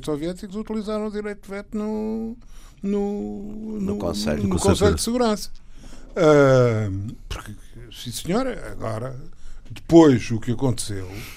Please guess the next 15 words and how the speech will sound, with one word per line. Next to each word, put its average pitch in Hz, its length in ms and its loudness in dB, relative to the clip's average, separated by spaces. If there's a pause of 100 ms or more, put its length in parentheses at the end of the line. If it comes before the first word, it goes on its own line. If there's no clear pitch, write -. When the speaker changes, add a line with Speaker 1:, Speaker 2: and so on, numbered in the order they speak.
(380)
Speaker 1:
não, 95 280 -6 (960)
com 127 200 4
toda 139 360 4
a 127 60 4
evolução, 117 800 -2 (720)
não, 107 440 -6
que, 127 340 0
que 113 160 -14
se, 110 340 -4
que - 80 -18
se - 140 -10
verificou, 110 760 -6 (460)
é 151 160 -2
que 131 420 0 (360)
Israel 110 800 -2